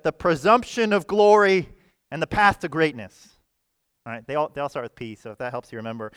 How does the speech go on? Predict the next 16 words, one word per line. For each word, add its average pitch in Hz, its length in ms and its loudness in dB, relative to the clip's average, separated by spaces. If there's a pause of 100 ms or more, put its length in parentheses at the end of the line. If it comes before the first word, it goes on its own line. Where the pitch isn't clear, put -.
(120)
it - 120 -14
probably 131 260 -6
won't. 113 240 -10
But - 220 -10
prediction, 185 400 2
presumption, 185 400 0
and 147 100 -8
path. 185 300 0 (1080)
Let's 170 280 0
read 160 200 -4
Mark 151 300 0
ten, 131 440 -8 (120)
verse 127 180 -14
thirty-two 131 460 -8
through 107 180 -18
forty-five. 98 540 -18